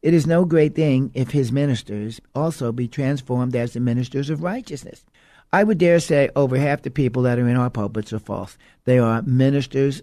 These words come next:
of unrighteousness transformed by the power of the enemy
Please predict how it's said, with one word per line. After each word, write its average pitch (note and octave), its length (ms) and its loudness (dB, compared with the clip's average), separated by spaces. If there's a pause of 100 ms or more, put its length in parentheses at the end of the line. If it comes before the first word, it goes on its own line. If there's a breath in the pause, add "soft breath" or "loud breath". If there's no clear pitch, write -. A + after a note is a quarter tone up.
of A#2+ 400 -2
unrighteousness D3+ 840 -2
transformed G3 1000 0
by C#3 160 0
the D3 80 2
power F#3+ 340 -2
of F#3 80 -2
the D3+ 160 4
enemy F#3+ 320 2